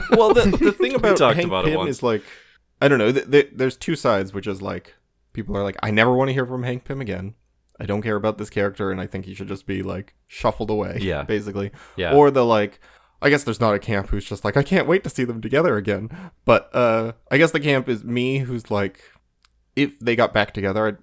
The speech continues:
Speaker 2: I'm fine with it, you know, in the right context. And, you know, there's some, like,
Speaker 1: Oof.
Speaker 2: th-, there's a road to redemption for him and Janet forgiving him that I can see, and it, that's fine. Like, I don't think that's out of the question, especially in comics that,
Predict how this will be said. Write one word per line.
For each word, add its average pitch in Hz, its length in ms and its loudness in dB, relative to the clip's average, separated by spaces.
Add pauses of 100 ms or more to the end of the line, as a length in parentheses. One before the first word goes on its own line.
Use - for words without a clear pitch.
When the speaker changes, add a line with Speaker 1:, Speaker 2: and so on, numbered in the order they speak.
(120)
Speaker 2:
I'm 110 180 -2
fine 120 520 -2
with 156 120 -8
it, 196 180 -6 (420)
you 120 140 -4
know, 107 360 -2
in 110 540 -4
the 107 140 -4
right 107 420 -4
context. 139 920 -6
And, 107 360 -4
you 107 120 -8
know, 101 140 -4
there's 104 180 -6
some, 113 300 -4
like, 98 220 -2
Speaker 1:
Oof. 82 260 -12 (320)
Speaker 2:
th-, 120 160 -4
there's 170 180 2
a 170 100 -2
road 127 520 0
to 98 500 -6 (560)
redemption 143 580 -2
for 156 140 0
him 143 440 0
and 95 260 -4
Janet 107 280 -2
forgiving 104 460 -6
him 139 300 -8 (100)
that 104 140 -2
I 107 60 0
can 104 140 -6
see, 117 340 -2
and 95 100 -2
it, - 100 -6
that's 98 240 -2
fine. 101 380 -2
Like, 98 140 -6
I 90 40 -6
don't 95 160 -10
think 95 200 -12
that's - 240 -16 (440)
out 123 140 -4
of 107 40 -12
the 92 80 -12
question, 104 320 -6
especially 113 400 0
in 98 100 -10
comics 98 400 -8
that, - 120 -14